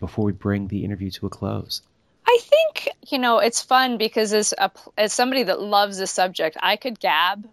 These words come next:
Speaker 2: with everybody, my plant people, for even non-plant people, for hours at a time about wild plants and foraging and interweaving it into my daily life and how others can bring it into their lives.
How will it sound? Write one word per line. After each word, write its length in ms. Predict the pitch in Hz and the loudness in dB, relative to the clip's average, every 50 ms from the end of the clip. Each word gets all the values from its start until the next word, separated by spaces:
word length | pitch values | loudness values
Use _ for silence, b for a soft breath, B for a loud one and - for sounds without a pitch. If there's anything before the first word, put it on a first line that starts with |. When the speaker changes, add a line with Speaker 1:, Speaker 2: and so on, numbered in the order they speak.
| _ | _
Speaker 2:
with 160 | - 202 196 - - | -8 -8 -8 -6 -4
everybody, 640 | 185 185 170 196 202 180 208 208 208 220 226 220 - | -4 -4 -4 -4 -4 -2 -2 -2 -2 -2 -4 -4 -4
my 140 | - 196 185 | -4 -6 -6
plant 300 | 180 - - 175 175 - | -4 -4 -4 -4 -4 -6
people, 300 | - - 175 - 160 165 | -8 -14 -10 -6 -6 -6
for 260 | - - - 185 - - | -6 -6 -4 -4 -4 -2
even 320 | 208 247 233 262 226 196 | -4 -2 -2 -2 -2 0
non-plant 560 | 180 175 180 196 220 233 - - 175 170 - | 0 2 2 0 0 -4 -8 -6 -6 -6 -8
people, 360 | - - 175 - - 156 151 - | -8 -10 -12 -10 -6 -6 -6 -8
for 500 | - - - 185 180 175 175 175 - - | -8 -4 0 2 4 4 4 2 2 0
hours 640 | - 165 165 165 170 165 165 165 143 143 - - - - | 0 2 2 2 2 0 -2 -6 -6 -6 -6 -6 -6 -4
at 80 | 160 165 | -4 -4
a 60 | 165 | -4
time 440 | - - 147 147 147 147 147 139 - | -4 -4 -6 -4 -4 -4 -6 -6 -8
about 420 | - 165 160 160 147 151 - - | -8 -4 0 0 0 0 -2 -2
wild 340 | 170 165 170 170 156 156 - | 0 0 2 2 2 0 -4
plants 420 | - - 165 170 156 - - - | -6 -6 -4 -4 -4 -4 -8 -10
and 100 | 156 160 | -10 -12
foraging 720 | - - - 165 165 165 165 170 165 - 156 160 160 - | -12 -6 -2 0 2 2 2 0 0 -2 -4 -4 -4 -4
and 180 | 160 165 156 - _ _ - | -6 -8 -8 -10 _ _ -4
interweaving 680 | 208 214 208 - 214 196 185 202 202 202 185 190 185 180 | -4 -2 -2 -2 -2 -2 0 -2 -2 -2 -2 -2 -2 0
it 160 | 170 - - | -2 -2 -2
into 260 | - 185 - - 190 | -4 -6 -4 -4 -2
my 180 | 175 160 160 170 | 0 0 0 0
daily 360 | 170 170 170 160 90 - 170 | 0 0 0 0 2 0 0
life 340 | 165 165 165 165 170 - - | 2 2 2 2 0 -4 -8
and 100 | 165 165 | -10 -8
how 220 | - - 165 165 | -6 -2 0 2
others 480 | 165 - 165 160 - 180 175 165 160 - | 2 2 2 0 0 -2 -4 -2 -2 -4
can 220 | - - 170 170 | -4 -4 -6 -6
bring 220 | 165 170 170 175 175 | -4 -4 -2 -2 -2
it 120 | 170 - | -4 -4
into 220 | - - - - 165 | -4 -6 -4 -2 0
their 200 | 165 160 170 170 | 2 2 2 2
lives. 640 | 170 165 160 156 - - 170 - - - - - | 2 2 2 2 2 0 -2 -2 -4 -4 -4 -6